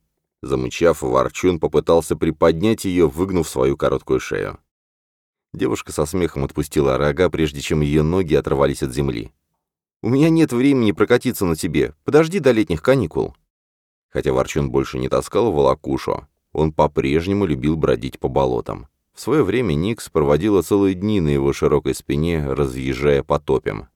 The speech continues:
Длинные ноги и широкие копыта позволяли буйволу легко передвигаться по омутам и ручейкам, а своими огромными размерами и загнутыми рогами он отпугивал любых хищников,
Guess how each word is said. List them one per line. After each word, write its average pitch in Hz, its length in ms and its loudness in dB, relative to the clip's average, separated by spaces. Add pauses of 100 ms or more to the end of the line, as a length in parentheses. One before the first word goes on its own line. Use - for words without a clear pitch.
(640)
Длинные 76 560 0
ноги 80 280 2
и 69 40 0
широкие 73 460 2
копыта 76 420 0
позволяли 87 460 2
буйволу 98 480 0
легко 95 420 -2
передвигаться 80 760 0
по 76 140 0
омутам 73 480 2
и 58 100 -2
ручейкам, 71 720 -2 (160)
а - 100 -8
своими 67 420 0
огромными 69 640 2
размерами 69 640 0
и 67 80 -2
загнутыми 67 480 0
рогами 65 580 0 (260)
он 71 120 0
отпугивал 78 560 2
любых 82 400 -2
хищников, - 720 -6